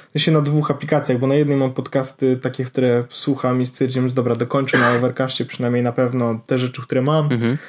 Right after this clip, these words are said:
Speaker 1: E, jakieś ostatnie Dubai Friday i tak dalej, mm, i, i podcasty, których w ogóle już nie ma, e, nie można ich znaleźć, e, i po prostu ja mam je zapisane, co jest takim, wiesz,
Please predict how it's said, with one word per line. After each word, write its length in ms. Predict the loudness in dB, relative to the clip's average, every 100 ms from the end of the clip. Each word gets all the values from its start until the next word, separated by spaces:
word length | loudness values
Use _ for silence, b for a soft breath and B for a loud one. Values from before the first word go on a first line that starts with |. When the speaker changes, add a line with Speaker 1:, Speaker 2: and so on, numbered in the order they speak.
| B B B -4
Speaker 1:
E, 460 | 0 2 2 2
jakieś 300 | 2 0 -2
ostatnie 400 | -2 0 -2 0
Dubai 240 | -2 0 0
Friday 340 | 2 0 2
i 40 | 0
tak 140 | 0
dalej, 400 | 0 2 2 0
mm, 360 | -4 -4 -2 -4 -2
i, 320 | 2 2 2
i 80 | 0
podcasty, 500 | -2 -2 -2 -2 -6
których 300 | -2 -2 0
w 160 | 2
ogóle 360 | 4 4 4 2
już 200 | 0 0
nie 160 | 0
ma, 300 | 0 0 -2
e, 420 | -4 -6 -4 -2 0
nie 120 | 2
można 280 | 2 4 2
ich 100 | 2
znaleźć, 640 | 2 2 0 -2 -6 -8
e, 400 | -8 -4 -2 -2
i 160 | -4 -6
po 160 | -8 -4
prostu 480 | -2 -2 -2 -2 -2 2
ja 120 | 4
mam 160 | 4 4
je 120 | 4
zapisane, 600 | 2 -2 -2 0 0 -2
co 160 | -2 -2
jest 280 | -2 -4
takim, 440 | -8 -10 -6 -4 -4
wiesz, 320 | -6 -10 -14